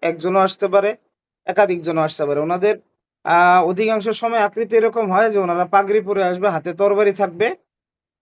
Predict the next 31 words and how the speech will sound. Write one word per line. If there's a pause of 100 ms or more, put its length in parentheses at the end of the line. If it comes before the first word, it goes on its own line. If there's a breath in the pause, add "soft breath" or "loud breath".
(140)
জুব্বা
পরা
থাকবে
লম্বা, (500)
খুবই
সুন্দর
দেখতে
হবে, (680)
মোটামুটি
নাদোষ
নুদোষ,
একেবারে
চিকন
না, (720)
স্বাস্থ্য
মোটামুটি
আল্লাহর
রহমতে
ভালো। (640)
এরকম (280)
মুয়াক্কেলরা
আসবে,
হাতে
তরবারি
থাকবে,
শরীরে
যুদ্ধের
অস্ত্র
থাকবে। (1040)
বুঝতে
পারছেন?